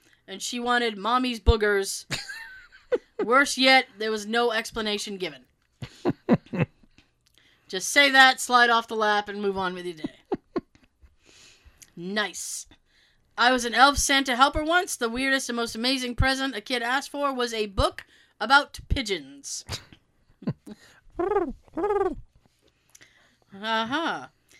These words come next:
I asked the Santa that came to my elementary school for a ferret, and he told me to ask for a toy.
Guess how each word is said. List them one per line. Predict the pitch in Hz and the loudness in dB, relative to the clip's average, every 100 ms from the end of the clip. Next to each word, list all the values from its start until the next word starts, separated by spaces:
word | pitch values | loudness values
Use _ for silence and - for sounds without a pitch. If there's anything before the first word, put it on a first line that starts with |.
| _ _ _ _ | _ _ _ _
I | 233 247 254 | 2 4 4
asked | 269 320 370 - 233 | 4 4 2 -4 -10
the | 254 247 | -6 -4
Santa | 226 277 302 294 254 | -4 0 0 0 -2
that | 247 233 | -2 -2
came | 262 269 | -4 -4
to | 262 | -2
my | 233 | 0
elementary | 226 220 269 349 | 0 0 -2 -4
school | 262 - 233 | -6 -6 -8
for | 240 202 | -6 -6
a | 190 | -4
ferret, | - 269 254 254 | -2 0 0 -4
and | 214 | -8
he | 226 | -8
told | 233 262 262 | -6 -4 -4
me | 240 | -4
to | 226 | -4
ask | 196 220 - | -4 -6 -8
for | 214 | -10
a | |
toy. | - 392 370 165 | -8 -4 -4 -4